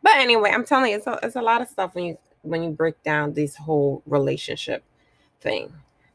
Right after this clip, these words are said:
But make sure you know what your partner needs. Make sure you know what your woman needs. So if you got time, write it down.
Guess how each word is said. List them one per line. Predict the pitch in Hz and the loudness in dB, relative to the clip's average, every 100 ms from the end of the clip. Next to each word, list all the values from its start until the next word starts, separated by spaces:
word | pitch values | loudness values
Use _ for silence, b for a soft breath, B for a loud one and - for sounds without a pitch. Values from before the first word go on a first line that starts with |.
| _ | _
But | 214 | 2
make | 247 440 | 4 4
sure | - 381 | 6 6
you | 269 | 6
know | 226 220 | 6 6
what | 190 196 185 | 6 2 0
your | 170 | -4
partner | 185 160 151 | 0 0 0
needs. | 151 139 151 - | -2 -2 -6 -6
Make | 170 180 | -6 -4
sure | - | -4
you | 233 220 | -2 0
know | 185 | 0
what | 165 175 - | -2 -4 -4
your | 160 | -6
woman | 151 151 151 160 | -2 0 0 -4
needs. | - - _ _ _ _ _ _ _ _ | -6 -10 _ _ _ _ _ _ _ _
So | - - 156 143 135 - - _ _ _ _ _ _ _ _ - | -12 -2 0 0 -4 -10 -20 _ _ _ _ _ _ _ _ 0
if | 160 175 - - - | 0 0 -4 -10 -8
you | 170 | -2
got | 170 - | -2 0
time, | 196 196 185 | 2 2 4
write | 180 | 4
it | 180 175 | 4 2
down. | 170 143 143 | 0 0 -4